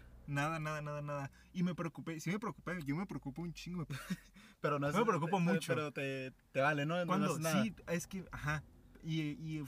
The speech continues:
Speaker 1: al final yo sé que aunque diga, Ah, me quedan veinte días, voy a estudiar veinte días nada más,
Speaker 2: Mm.
Speaker 1: o siete. Los
Speaker 2: No,
Speaker 1: últimos
Speaker 2: es
Speaker 1: siete
Speaker 2: que yo,
Speaker 1: días.
Speaker 2: a mí también como que rara vez me entra ese de, "No manches, Daniel, ya va a ser el examen y no has hecho nada".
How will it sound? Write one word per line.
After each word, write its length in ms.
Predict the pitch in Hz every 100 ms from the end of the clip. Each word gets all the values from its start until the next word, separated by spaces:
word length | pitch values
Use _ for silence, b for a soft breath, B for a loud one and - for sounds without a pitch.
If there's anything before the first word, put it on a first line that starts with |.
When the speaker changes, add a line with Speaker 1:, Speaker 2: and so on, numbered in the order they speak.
| 143
Speaker 1:
al 120 | 147
final 380 | 143 139 175 202
yo 140 | 156
sé 140 | 147 151
que 100 | 165
aunque 200 | 151 131
diga, 220 | 123 135
Ah, 60 | 160
me 100 | 139
quedan 220 | 135 143
veinte 260 | 143 147
días, 200 | 147 156
voy 80 | 135
a 20 |
estudiar 240 | 139 135 120
veinte 200 | 127 139 139 139 127 113 135 110 117
días 220 | 120 113
nada 160 | 110 110
más, 200 | 120 127
Speaker 2:
Mm. 40 |
Speaker 1:
o 40 |
siete. 380 | - 123 123 120 b b -
Los 200 | 143 135
Speaker 2:
No, 40 |
Speaker 1:
últimos 200 | 156 143
Speaker 2:
es 60 | 139
Speaker 1:
siete 180 | 131 165
Speaker 2:
que 60 |
yo, 100 | -
Speaker 1:
días. 140 | 180 196 -
Speaker 2:
a 100 | 143
mí 80 |
también 300 | 139 170 175
como 180 | 180 180
que 300 | 139 120 123 - - _
rara 300 | 151 180 208
vez 220 | 220 226
me 100 | 175
entra 200 | 160 185
ese 140 | 185 196
de, 140 | 143
"No 120 | 127
manches, 340 | 139 147 185 175
Daniel, 280 | 180 175
ya 120 | 131 -
va 60 |
a 40 | -
ser 140 | 175
el 80 | 147
examen 320 | - 175 170
y 60 | 135
no 100 | 127
has 140 | 127
hecho 160 | - 160
nada". 320 | 180 208